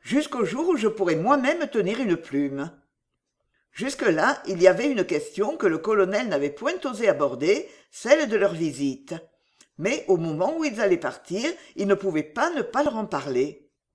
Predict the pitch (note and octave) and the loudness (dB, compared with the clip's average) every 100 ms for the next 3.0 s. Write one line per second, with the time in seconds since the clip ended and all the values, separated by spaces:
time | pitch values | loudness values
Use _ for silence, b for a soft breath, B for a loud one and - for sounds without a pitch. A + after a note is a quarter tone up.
0 | _ _ _ _ - F#3 D4 D#4 C#4 B3+ | _ _ _ _ -6 2 2 2 0 0
1 | G3 G3 E3 D3 B2+ E3+ D#4 E4+ C#4 F3+ | 2 4 2 2 4 4 4 -2 0 0
2 | A#3 C#4 E4+ C#4+ D3 - D#3 D3 D#3 | 0 -4 -8 -8 -10 -4 0 0 -2